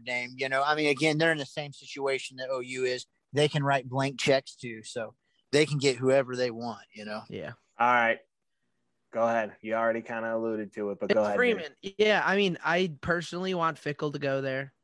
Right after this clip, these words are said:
Speaker 2: I would love to see Fickell in a big, uh, at a big school. Um, but I think that's gonna happen within the next couple, uh, years. But I think Freeman's got the job just based on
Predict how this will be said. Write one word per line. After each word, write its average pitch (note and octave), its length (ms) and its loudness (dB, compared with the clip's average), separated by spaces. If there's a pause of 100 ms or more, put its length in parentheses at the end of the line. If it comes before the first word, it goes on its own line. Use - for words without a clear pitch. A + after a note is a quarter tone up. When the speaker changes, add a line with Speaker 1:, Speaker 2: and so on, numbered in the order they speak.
Speaker 2:
I B2+ 120 -8
would C3 120 -6
love C3 180 -6
to B2+ 60 -16
see C3+ 180 -8
Fickell B2+ 400 -10
in B2 60 -10
a B2 40 -12
big, A#2+ 280 -10 (560)
uh, A#2 420 -6 (680)
at D3 100 -6
a C#3+ 40 -8
big C3+ 180 -8
school. B2+ 420 -8 (500)
Um, C#3+ 460 0 (180)
but D#3+ 80 4
I E3 80 6
think E3+ 160 -2
that's D3+ 120 -2
gonna C#3+ 160 0
happen C#3 240 0
within B2 260 -4
the A#2+ 60 -2
next A#2 140 -8
couple, A2 480 -4 (500)
uh, A#2 60 0
years. A2 380 -2
But B2+ 160 2
I C3+ 60 4
think D#3 200 2
Freeman's C3 420 2
got B2 200 0
the A2+ 60 -4
job G#2 440 0 (100)
just B2 180 -4
based C#3 260 2
on B2+ 220 0